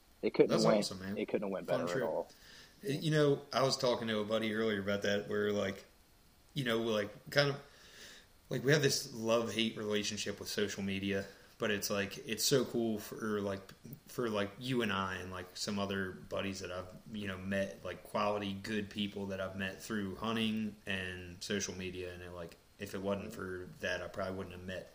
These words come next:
Speaker 2: like, some of the best people I know.
Speaker 1: Right.
Speaker 2: And it's just wild, man. Like, I've got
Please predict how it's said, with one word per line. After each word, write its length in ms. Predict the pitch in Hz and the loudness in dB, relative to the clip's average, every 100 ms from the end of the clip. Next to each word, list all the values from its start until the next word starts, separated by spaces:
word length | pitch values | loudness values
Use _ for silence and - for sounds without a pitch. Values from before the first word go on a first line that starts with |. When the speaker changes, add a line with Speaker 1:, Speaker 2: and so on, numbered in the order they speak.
| - 104 | -20 -18
Speaker 2:
like, 220 | 98 - | -14 -8
some 260 | - 110 98 | -4 -2 -2
of 120 | 87 | -4
the 200 | 90 87 85 - - - - | -6 -8 -10 -18 -20 -20 -4
best 260 | 104 95 - | -2 0 -2
people 280 | 95 85 | -4 -4
I 120 | 90 87 | -6 -4
know. 140 | 85 - - - | -6 -8 -18 -10
Speaker 1:
Right. 160 | 92 98 - - - | -10 -10 -14 -16 -2
Speaker 2:
And 540 | 113 104 95 95 92 - - - - - - - - - | 0 2 0 -2 -6 -10 -20 -20 -20 -20 -20 -20 -18 -4
it's 160 | 127 - | 0 0
just 180 | 117 101 | 0 0
wild, 260 | 98 92 | 0 0
man. 200 | 92 92 | -4 -4
Like, 180 | 95 98 | -2 -2
I've 160 | 101 101 | -2 -2
got 340 | 104 98 98 | 2 2 0